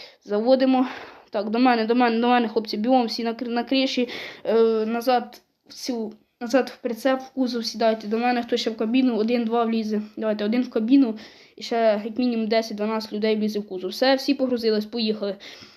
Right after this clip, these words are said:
Так, їдем, їдем на, на нападання, на відстоювання. Так, дороги, звичайно, вже перекриті трохи. Трохи так попадало якихось дерев. Ну, звичайно, так собі. Так, друже, тримайся там. Тримайся збоку, тут ніяких ні пасків безпеки, зараз буде різкий поворот.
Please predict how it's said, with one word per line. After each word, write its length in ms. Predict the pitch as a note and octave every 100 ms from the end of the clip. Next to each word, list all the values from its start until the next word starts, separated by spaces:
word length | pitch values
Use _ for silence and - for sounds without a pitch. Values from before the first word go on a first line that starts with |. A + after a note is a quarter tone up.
| _ _
Так, 280 | A3 G#3 A#3+
їдем, 380 | C4+ B3 A3 G#3+ - -
їдем 320 | A#3+ A#3+ A3+
на, 320 | A3 G#3+ G#3 G#3 - _ _ -
на 80 | G#3
нападання, 600 | G#3+ G#3+ G#3+ G#3+ G3 F#3+
на 80 | G3
відстоювання. 640 | G3+ - G#3+ F#3+ F#3 F#3+
Так, 240 | - F#3+
дороги, 440 | G#3 G#3 A#3+ A3+ G#3+
звичайно, 420 | G#3 G#3 A3 G#3+
вже 140 | G#3+
перекриті 560 | G#3+ G#3+ G3+ B3+ B3+ C4
трохи. 340 | A#3+ A#3 A#3 A3 - - - - _ -
Трохи 300 | B3+ A#3 A#3
так 440 | A3+ C4 C4 C4+ - _
попадало 500 | - A3+ A#3+ A3+ A#3+
якихось 380 | A#3 A#3 A#3 A3+
дерев. 380 | A3 A#3 A#3+ A#3 _ _
Ну, 220 | B3 C4+ - _ _ _ _ A3+
звичайно, 480 | A3+ - B3+ B3
так 280 | A#3+ A3 G#3
собі. 280 | - G#3 G#3 - _ _ _
Так, 240 | - A3+ A3
друже, 280 | G#3+ G#3+ G#3+
тримайся 420 | A#3 A#3 G#3+ G3+
там. 200 | G3 G#3 - - _ -
Тримайся 380 | A#3+ B3+ B3+
збоку, 300 | A3 G#3+ G#3
тут 160 | G#3 G3+
ніяких 360 | A3 G#3+ G#3+ A3
ні 60 |
пасків 460 | G#3+ G#3+ - G#3 -
безпеки, 400 | G#3+ A3+ A#3 A3
зараз 160 | G#3+
буде 120 | G#3+ G#3+
різкий 300 | A3 G#3+ G#3+
поворот. 460 | G#3 G3 F3+ -